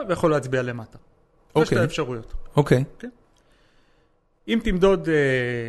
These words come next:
Speaker 1: חלקיק אחד, אתה יכול לקבל איזושהי הסתברות. עכשיו בוא נניח שאנחנו, אה,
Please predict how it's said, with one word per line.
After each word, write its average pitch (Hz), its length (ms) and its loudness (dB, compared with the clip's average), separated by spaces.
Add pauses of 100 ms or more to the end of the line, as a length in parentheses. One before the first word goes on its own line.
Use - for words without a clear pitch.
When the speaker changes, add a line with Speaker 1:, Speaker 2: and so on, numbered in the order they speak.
(460)
Speaker 1:
חלקיק - 460 -8 (240)
אחד, 170 280 0 (1800)
אתה - 140 -2
יכול 196 160 2
לקבל 151 320 0
איזושהי 135 280 -8
הסתברות. 117 460 -12
עכשיו 220 220 0
בוא 214 100 2
נניח 214 300 2
שאנחנו, 139 760 -4
אה, 143 60 -4